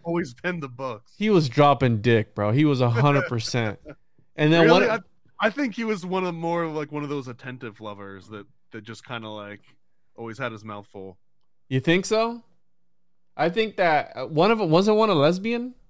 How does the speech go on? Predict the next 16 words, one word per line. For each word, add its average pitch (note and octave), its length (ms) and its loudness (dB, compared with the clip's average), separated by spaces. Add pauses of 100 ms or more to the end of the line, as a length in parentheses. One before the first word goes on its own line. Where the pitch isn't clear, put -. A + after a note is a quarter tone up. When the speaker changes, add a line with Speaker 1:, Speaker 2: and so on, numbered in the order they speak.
(400)
Speaker 2:
Right? D3+ 100 0
One E3 220 2
was F3+ 100 0
a E3+ 60 2
lesbian C#3+ 460 0
that A#2+ 100 0
wanted B2+ 240 -2
to, - 80 -8
like, A2+ 180 0
marry B2+ 260 -4
him, A2+ 160 -4
and A2 80 -4
he A2+ 60 -4
said A2 180 -6
no. B2 320 -10 (2000)
Dude, D#3 180 0